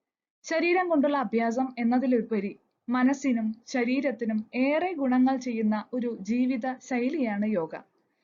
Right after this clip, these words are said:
സ്ഥിരമായി യോഗ ചെയ്യുന്നത് വഴി ബ്ലഡ് പ്രഷർ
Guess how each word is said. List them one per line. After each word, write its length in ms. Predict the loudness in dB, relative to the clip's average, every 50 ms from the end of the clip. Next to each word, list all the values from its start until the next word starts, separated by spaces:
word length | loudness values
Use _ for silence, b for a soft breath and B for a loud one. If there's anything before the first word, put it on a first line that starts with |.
| _ _ _ _
സ്ഥിരമായി 680 | _ _ -2 0 0 -2 -2 -2 -2 -2 -2 -4 -6 -2
യോഗ 340 | 0 2 2 2 2 0 -2
ചെയ്യുന്നത് 540 | -4 -4 -2 -2 -2 0 2 2 2 2 2
വഴി 320 | 0 0 -2 -4 -8 -10 _ _ _ _ _ _ _
ബ്ലഡ് 280 | -2 0 0 0 -2 -4 -6 _
പ്രഷർ 380 | -6 -4 -4 -4 -6 -6 -6